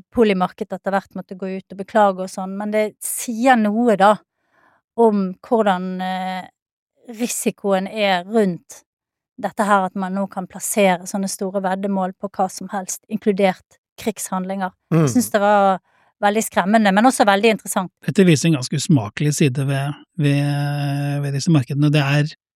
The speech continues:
Speaker 3: eh, det kommer et, eh, forslag opp i Senatet, Senatet Chris Murphy, som tar opp, eh, som vil rett og slett forby disse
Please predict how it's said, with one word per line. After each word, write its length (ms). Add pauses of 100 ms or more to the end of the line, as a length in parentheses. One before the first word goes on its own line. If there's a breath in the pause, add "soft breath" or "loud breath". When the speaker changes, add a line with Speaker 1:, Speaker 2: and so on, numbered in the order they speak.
(260)
Speaker 3:
eh, 140
det 140
kommer 380
et, 220
eh, 140
forslag 380
opp 100
i 40
Senatet, 580
Senatet 260
Chris 220
Murphy, 420
som 220
tar 220
opp, 200
eh, 140
som 160
vil 80
rett 100
og 140
slett 100
forby 300 (180)
disse 400